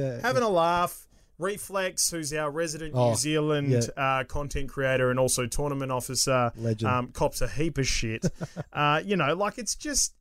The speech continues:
Speaker 2: it's good fun. It really is.
Speaker 1: Yeah.
Speaker 2: Um, so, you know, like, that, that was the idea behind the logo. It was like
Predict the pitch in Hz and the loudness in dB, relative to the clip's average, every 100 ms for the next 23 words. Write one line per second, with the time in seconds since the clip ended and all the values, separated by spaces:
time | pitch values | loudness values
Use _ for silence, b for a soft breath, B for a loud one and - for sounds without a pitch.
0 | _ 202 - - - 190 185 - 131 107 | _ -8 -8 -10 -2 0 0 -4 -6 -6
1 | 95 - 175 190 233 170 120 120 117 110 | -12 -8 -6 0 2 2 0 -2 -2 -4
2 | - b b b 175 185 - 240 226 247 | -10 b b b -2 0 0 0 0 0
3 | 180 151 - 185 - 233 226 - 220 254 | 2 0 0 -2 0 -2 -2 -4 -2 0
4 | 233 196 190 160 147 135 127 131 123 180 | -2 2 2 2 0 -6 -8 -6 -4 -4
5 | 180 135 131 147 131 143 135 | 0 2 2 -2 0 2 2